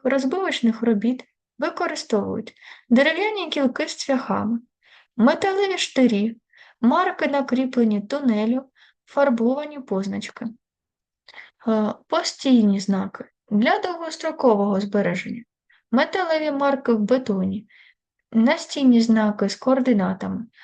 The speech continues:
репери висотної основи, орієнтирні пункти. Виконавча зйомка тунелю. Під час проходки фіксація фактичного положення осі тунелю після кожного циклу проходки.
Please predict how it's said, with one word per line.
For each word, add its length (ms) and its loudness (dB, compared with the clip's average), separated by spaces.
репери 580 2
висотної 680 -2
основи, 580 -6
орієнтирні 880 2
пункти. 480 -4
Виконавча 560 0
зйомка 380 -2
тунелю. 460 0
Під 140 -4
час 200 0
проходки 760 -2
фіксація 680 -2
фактичного 680 -2
положення 640 0
осі 260 -6
тунелю 500 -2
після 340 -4
кожного 500 -2
циклу 440 -4
проходки. 600 -8